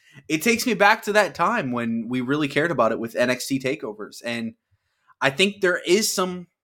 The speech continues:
you can kinda see N X T takeover and the current R O H, they're tight shows and they're fucking awesome. And we'll, I'll, I'll dive more into that when we break down the card, but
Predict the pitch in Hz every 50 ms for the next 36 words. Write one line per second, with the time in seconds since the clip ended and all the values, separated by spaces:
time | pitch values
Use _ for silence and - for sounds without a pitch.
0 | _ _ _ _ _ _ _ _ _ _ _ 143 147 156 165 190 185 - - 214
1 | 233 240 240 - 254 233 185 190 202 202 - 240 202 - 202 180 175 196 180 165
2 | 147 170 160 - - 135 139 139 139 135 135 - - 160 160 156 156 135 147 143
3 | 135 127 135 143 127 120 120 120 - - - - _ _ _ _ _ _ _ _
4 | _ _ _ _ _ _ _ _ _ _ _ _ _ _ _ _ _ _ _ _
5 | _ _ 127 131 143 139 135 139 - - 123 131 180 - - - 139 117 110 110
6 | 117 147 139 - - - - 135 135 135 135 139 139 139 - - - - - 127
7 | 135 - 190 196 190 - 151 170 220 240 233 185 127 113 - - 123 135 131 123
8 | 120 - _ _ _ _ _ _ _ _ - 156 180 156 - - 180 175 165 220
9 | 226 220 302 302 220 202 214 220 214 190 160 156 147 147 147 143 131 127 113 131
10 | 147 147 143 - 151 139 127 117 107 - - 135 147 151 135 117 110 - 117 -
11 | - - -